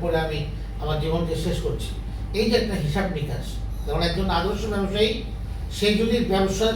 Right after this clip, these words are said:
খাতা না খুলে আয়, ব্যয়, লাভ ইত্যাদি না দেখে, তাহলে তাকে মানুষ আদর্শ ব্যবসায়ী বলে না,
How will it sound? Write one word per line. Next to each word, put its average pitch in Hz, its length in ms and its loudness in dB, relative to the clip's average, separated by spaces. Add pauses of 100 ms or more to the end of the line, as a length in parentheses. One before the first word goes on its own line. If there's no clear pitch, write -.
খাতা 185 240 0
না 170 280 0
খুলে 196 340 4 (440)
আয়, 196 340 2
ব্যয়, 185 360 4
লাভ 180 360 0
ইত্যাদি 175 320 -2
না 160 240 2
দেখে, 143 200 2
তাহলে 151 300 -2
তাকে 151 180 -2
মানুষ 170 260 -2
আদর্শ 151 340 -2
ব্যবসায়ী 143 360 0
বলে 147 200 0
না, - 180 -2